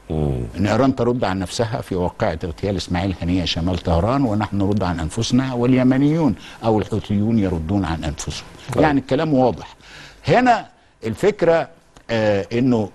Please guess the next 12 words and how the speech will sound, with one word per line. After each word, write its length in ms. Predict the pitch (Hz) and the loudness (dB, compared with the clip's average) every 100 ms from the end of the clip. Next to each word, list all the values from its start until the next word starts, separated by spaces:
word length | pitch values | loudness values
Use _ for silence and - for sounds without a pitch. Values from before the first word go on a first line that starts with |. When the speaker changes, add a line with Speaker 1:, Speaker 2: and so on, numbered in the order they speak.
| - | 2
Speaker 2:
إيران 400 | 135 160 202 185 | 4 6 4 2
سترد 540 | 151 139 139 175 139 | -2 0 0 -2 -4
كأنها 480 | - 123 117 139 110 | -6 -2 0 0 -2
لم 160 | 98 | -4
ترد. 300 | 82 - 78 73 - - - - - | -6 -8 -8 -12 -18 -20 -20 -16 -6
Speaker 1:
مم. 220 | 80 71 - | -4 -4 -2
Speaker 2:
اللي 180 | 92 123 | 2 4
هو 300 | 160 156 123 | 6 4 2
شيء 360 | - - 156 - | -2 -2 -2 -2
يعني 480 | 113 120 110 110 101 - - | -2 0 -2 -4 -6 -12 -6
سد 280 | - 180 139 | 0 2 0
خانة. 360 | - 147 98 | 0 0 -2